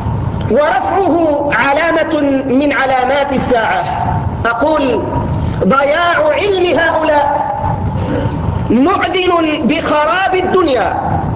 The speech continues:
ورفعه علامة من علامات الساعة". روى الشيخان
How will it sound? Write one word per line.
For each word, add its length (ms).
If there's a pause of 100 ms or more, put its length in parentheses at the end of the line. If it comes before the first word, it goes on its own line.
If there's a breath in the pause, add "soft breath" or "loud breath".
(640 loud breath)
ورفعه 1120
علامة 920 (100)
من 200
علامات 680
الساعة". 480 (880)
روى 240
الشيخان 560